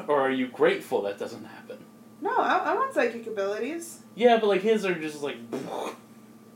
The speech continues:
Speaker 2: Yeah, but, like,
Speaker 1: You, you mean,
Speaker 2: we'll
Speaker 1: like,
Speaker 2: use them, in, but we'll learn to control them.
Speaker 1: Right.
Speaker 2: Psyduck se-, clearly hasn't learned how to
Speaker 1: Yeah,
Speaker 2: control
Speaker 1: you get a,
Speaker 2: his
Speaker 1: you get a
Speaker 2: powers.
Speaker 1: headache in the car, and now you're flying.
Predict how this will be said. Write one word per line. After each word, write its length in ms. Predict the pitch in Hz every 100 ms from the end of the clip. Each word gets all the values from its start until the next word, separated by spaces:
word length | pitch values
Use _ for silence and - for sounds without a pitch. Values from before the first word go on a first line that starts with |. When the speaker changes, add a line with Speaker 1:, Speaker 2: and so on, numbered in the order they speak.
| - - - 247
Speaker 2:
Yeah, 520 | 285 311 311 302 302
but, 200 | 294 285
like, 400 | 294 294 285 - - -
Speaker 1:
You, 220 | 208 -
you 160 | - 202
mean, 180 | 220 180
Speaker 2:
we'll 140 | 302
Speaker 1:
like, 100 | 302
Speaker 2:
use 260 | 311 359 370
them, 260 | 403 392 -
in, 240 | 294 294 247
but 160 | 269
we'll 140 | 269 277
learn 180 | 277 277
to 80 | 277
control 560 | 240 233 - 254 233
them. 180 | 202 - -
Speaker 1:
Right. 200 | 277 262
Speaker 2:
Psyduck 400 | 285 294 330 330
se-, 360 | - 311 - -
clearly 540 | - - 302 294 294 269
hasn't 340 | 254 254 233
learned 200 | 240 233
how 60 | 208
to 100 | 139
Speaker 1:
Yeah, 140 | -
Speaker 2:
control 180 | - 285
Speaker 1:
you 60 | 180
get 100 | 175
a, 160 | 170
Speaker 2:
his 140 | 160 160
Speaker 1:
you 40 |
get 120 | 180
a 80 | 165
Speaker 2:
powers. 80 | 151
Speaker 1:
headache 260 | 151 143
in 100 | 139 123
the 100 | 117
car, 320 | 135 113 107
and 100 | 107
now 120 | 107
you're 120 | 101
flying. 460 | 92 107 - 101